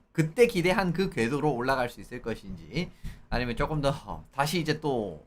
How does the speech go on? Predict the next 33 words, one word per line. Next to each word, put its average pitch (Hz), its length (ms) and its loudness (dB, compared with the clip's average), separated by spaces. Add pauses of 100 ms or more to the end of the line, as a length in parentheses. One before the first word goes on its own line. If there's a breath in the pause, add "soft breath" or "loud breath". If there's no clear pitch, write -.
(100)
어, 90 420 -14
좀 123 140 -6
뒷걸음질을 156 640 6
치게 160 300 -4
되는 110 240 -8
이제 113 120 -8
그런 165 220 -2
그림이 151 260 -2
되게 117 220 -4
될지 92 320 -8
한번, 107 560 -8
어, - 280 -20
올해 226 240 0
이제 - 140 -6
좀 113 140 -6
중요한 123 320 -6
갈림길이 120 480 -6
될 104 160 -12
것 98 80 -16
같은데 110 420 -8 (380 soft breath)
한번 117 300 0
이제 98 120 -8
보시면 107 460 -6
좋을 - 220 -16
것 110 240 -6
같습니다. - 360 -20 (640 soft breath)
요 170 80 2
팀을 240 260 6
선-, 240 300 2
선택을 247 440 4
해야 247 180 8
되는 214 260 0
이유는, 165 400 0